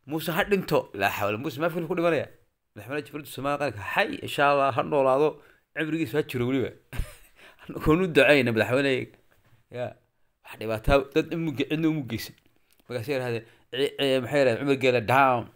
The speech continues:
War yaare, war maxay wadaan? De, U N, nimankii baa, reer Yurub, European Unionkii baa xafiisyada saa, me-, dowladda meesha ma weyn, laakiin xafiisyo kale ku mudaharaadeen, oo xafiiskii baa haynba moogtay. Saasay u sheegay, oo yahay, waxay yidhahdeen, "Nimankan maxay akhriyeen? What is this?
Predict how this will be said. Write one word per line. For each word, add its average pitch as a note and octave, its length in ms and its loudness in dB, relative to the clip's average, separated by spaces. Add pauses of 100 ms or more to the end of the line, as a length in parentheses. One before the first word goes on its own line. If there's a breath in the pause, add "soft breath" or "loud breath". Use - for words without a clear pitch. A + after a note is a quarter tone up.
(580)
War D3 180 -18 (160)
yaare, D#3 240 -10 (200)
war C3 100 -14
maxay B2 260 -6
wadaan? F2+ 220 -8 (720)
De, C#3+ 60 -8 (320)
U A3 40 0 (180)
N, G#3+ 60 -4 (240)
nimankii G#3+ 480 0 (420)
baa, D#3 260 -2
reer D#3+ 320 0
Yurub, F#3 220 0 (100)
European D#3+ 400 -2
Unionkii E3 320 -2
baa C#3+ 80 0
xafiisyada - 420 -6
saa, D3+ 220 0
me-, C#3+ 320 -4
dowladda D#3+ 320 2
meesha F3 200 0
ma F3 120 2
weyn, D#3+ 240 4
laakiin C3+ 240 -2
xafiisyo C#3 240 -6
kale E3 160 2
ku D#3+ 80 -8
mudaharaadeen, A#2+ 400 0
oo A#2+ 80 0
xafiiskii B2+ 320 -6
baa A2 120 0
haynba A2+ 200 -4
moogtay. G#2+ 320 -10 (520 soft breath)
Saasay E3 320 -4
u C3+ 40 -6
sheegay, C#3 280 -2
oo D#3 80 4
yahay, B2 180 2
waxay B2+ 180 -6
yidhahdeen, A2+ 180 -2
"Nimankan B2+ 260 -6
maxay B2 160 -4
akhriyeen? G#2+ 360 -4
What A#2 120 -8
is - 100 -14
this? G#2+ 200 -12